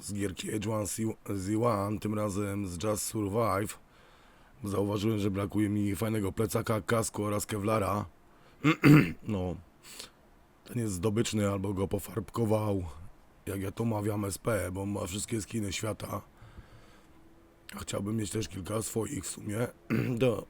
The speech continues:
zobaczyłem, że zostało mi jeszcze, e, sześć paczek, e, sześć skrzyń Predatora. To są jedyne możliwe ciuchy w tych wszystkich skrzynkach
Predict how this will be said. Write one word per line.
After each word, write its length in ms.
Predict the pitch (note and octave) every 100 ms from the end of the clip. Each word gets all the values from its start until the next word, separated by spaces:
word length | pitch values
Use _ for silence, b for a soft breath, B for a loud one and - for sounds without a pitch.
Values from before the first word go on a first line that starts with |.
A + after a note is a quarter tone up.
| -
zobaczyłem, 540 | A#2 A2+ - B2 A2+
że 140 | G#2 A2
zostało 480 | G#2 - A#2 A#2 B2
mi 100 | A2+
jeszcze, 420 | A2 - C#3+ A2 - - B B B B B B - -
e, 440 | - - F2+ G2 F#2
sześć 540 | - B2+ A2+ A2 -
paczek, 960 | - A2 - A#2 G2+ G2+ F#2+ - - - -
e, 80 | G2
sześć 340 | D3 C3+ F#2+
skrzyń 680 | - - - A#2 A2 A2 F2+
Predatora. 680 | A#2+ G#2+ G#2 C#3 G2 G#2+ G#2 B B B B B B B B - - -
To 80 | F#2+
są 140 | A2
jedyne 340 | A2+ A#2+ C#3 G#2+
możliwe 460 | G#2+ F#2 G#2 F#2+
ciuchy 540 | - A#2 G2+ G2 F#2+ F#2+
w 100 | D#2
tych 160 | - F#2+
wszystkich 360 | G2+ - G2+
skrzynkach 520 | - - A#2+ G2+ G#2+